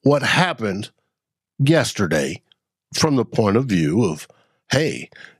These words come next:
can these joint practices with the Tennessee Titans give us a good preview of not only what's gonna happen on Saturday in the preseason game, but also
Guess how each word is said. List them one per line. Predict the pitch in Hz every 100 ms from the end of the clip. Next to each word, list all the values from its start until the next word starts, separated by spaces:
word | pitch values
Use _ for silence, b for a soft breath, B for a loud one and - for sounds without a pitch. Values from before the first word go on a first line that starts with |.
| B
can | - 117 87 78 80
these | 101 143 170 156
joint | 117 135 170 185
practices | 170 165 160 175 - 185 165
with | 165 -
the | 120
Tennessee | - 156 151 123 151 156
Titans | 110 143 170 180 160
give | - 123
us | 123 - -
a | 110
good | 87 78 120 151
preview | - 147 156 143 165 202 190 b b b b _
of | 131 135
not | 156 156
only | 147 139 135
what's | 127 123
gonna | - 123
happen | 113 120 107
on | 95 85
Saturday | - 185 208 202 127 98 80 110 - _ _ _ _ _
in | 139 104
the |
preseason | - - 220 233 - 127 82 95
game, | 92 98 95 101 _
but | 180 180
also | - 180 165 - 147 131 131